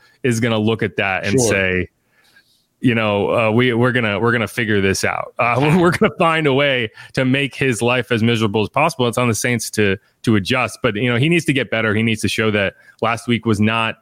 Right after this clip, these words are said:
Speaker 1: indicative of what he's gonna be doing every week. Um, and yeah, so, so we're gonna, we're gonna, that's gonna be, that's gonna be my X factor,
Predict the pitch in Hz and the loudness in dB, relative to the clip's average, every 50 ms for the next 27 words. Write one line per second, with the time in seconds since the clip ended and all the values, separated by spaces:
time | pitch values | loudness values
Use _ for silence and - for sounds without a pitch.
0 | _ _ 127 113 107 98 110 107 - 110 101 107 104 95 87 104 101 107 101 - | _ _ -2 -2 0 0 -2 -2 -2 -2 -2 0 -2 -2 0 0 0 2 0 0
1 | 110 104 101 101 90 107 101 95 107 147 147 123 98 92 92 90 85 - - _ | 0 0 0 0 0 0 0 0 0 0 0 -2 0 2 0 0 0 -4 -12 _
2 | _ _ _ _ _ _ _ _ _ _ _ _ _ - 104 101 95 92 92 92 | _ _ _ _ _ _ _ _ _ _ _ _ _ -4 -2 0 0 0 0 0
3 | 90 90 90 90 - - 127 120 113 107 101 98 101 98 110 - - 113 95 82 | -2 -2 -2 -2 -2 -2 -2 -2 -2 -2 -2 -2 -2 -2 -4 -2 -2 -2 -2 -2
4 | 82 - - 123 110 101 - - - 117 113 127 123 123 120 113 107 98 123 127 | -4 -4 -2 -2 -2 -2 -2 -2 0 2 2 2 0 0 -2 -2 -2 -2 -2 -2
5 | 123 123 113 107 117 127 143 143 - - 147 131 120 113 123 113 110 104 95 - | 0 0 -2 -2 -2 -2 -2 -2 -2 -2 -2 -2 0 0 2 2 2 0 0 -4
6 | _ _ - 123 - - 127 120 104 110 104 98 98 92 92 92 90 87 87 - | _ _ -6 -6 -4 -4 -4 -2 0 0 0 0 0 0 0 0 -2 -2 -4 -6
7 | - - 92 87 - - - 104 - - | -6 -6 -6 -6 -6 -8 -10 -10 -10 -10